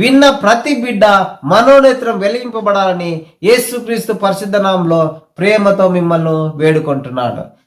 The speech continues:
చిన్న ప్రార్థన చేసుకుందాం. పరిశుద్ధుడా, జీవాధిపతి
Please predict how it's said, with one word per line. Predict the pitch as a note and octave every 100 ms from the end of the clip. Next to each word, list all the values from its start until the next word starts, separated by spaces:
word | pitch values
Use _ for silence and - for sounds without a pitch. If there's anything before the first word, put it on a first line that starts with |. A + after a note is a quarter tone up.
| -
చిన్న | A#3 A#3 A3+ G3
ప్రార్థన | G3 G3 F#3+ F3
చేసుకుందాం. | D#3 C#3 C#3 A#2+ G2+ E2+ _ _ _ _ _ _ _ _ _ - _ _ _ _ _ _ _ _ _ -
పరిశుద్ధుడా, | A3+ A#3 F#3+ G3 G3+ E3+
జీవాధిపతి | E3 F#3+ F#3+ F3+ F#3 F3+